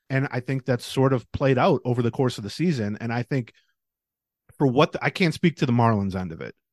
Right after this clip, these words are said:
and they might make the playoffs too. They're still in the mix for a wild card, but I can speak to the Twins end of it, which is they absolutely needed two hundred good innings atop the rotation more than they needed, you know, five hundred at bats atop the lineup, given the way their other left-handed bats have,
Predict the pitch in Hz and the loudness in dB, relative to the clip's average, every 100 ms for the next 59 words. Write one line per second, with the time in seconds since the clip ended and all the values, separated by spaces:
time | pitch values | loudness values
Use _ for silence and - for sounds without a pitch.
0 | - 123 147 226 127 135 110 131 151 - | -8 -2 2 2 2 -2 -4 -2 -2 -2
1 | - 147 117 - 143 120 104 104 - 98 | -2 0 0 2 4 4 2 -2 -4 -4
2 | 95 117 98 - - 135 139 147 131 180 | 0 0 -2 -6 -8 -2 -2 -2 -4 -4
3 | 165 123 - 233 277 123 107 107 123 131 | -2 -4 -4 -2 0 0 0 -2 -2 0
4 | 131 147 131 - _ _ - 156 - 156 | 0 0 -2 -4 _ _ -2 -2 0 -2
5 | - 185 175 170 151 147 127 - 180 151 | 2 4 4 4 2 2 0 0 0 2
6 | 147 123 135 139 131 131 120 120 123 120 | 2 0 2 2 4 2 -2 -4 -4 -2
7 | 123 117 110 120 110 104 92 - - _ | 2 2 2 -2 -2 -4 -6 -12 -20 _
8 | 127 131 123 131 123 123 120 113 107 _ | 4 6 6 4 2 2 2 0 -4 _
9 | 127 107 104 - 131 127 127 120 113 104 | -4 -4 -2 2 2 4 2 2 0 0
10 | 120 113 - - - _ _ _ 139 139 | -2 -2 -4 -12 -18 _ _ _ -6 0
11 | 131 - 110 120 117 92 - - 113 131 | -2 0 -2 0 0 -2 -8 -4 0 2
12 | 127 120 120 113 110 110 _ _ _ _ | 2 4 4 2 0 -4 _ _ _ _
13 | _ - 127 131 131 127 113 117 - 135 | _ -4 -2 0 2 2 2 -2 -2 -4
14 | 110 101 113 110 - 107 | -4 -2 -4 -4 -8 -10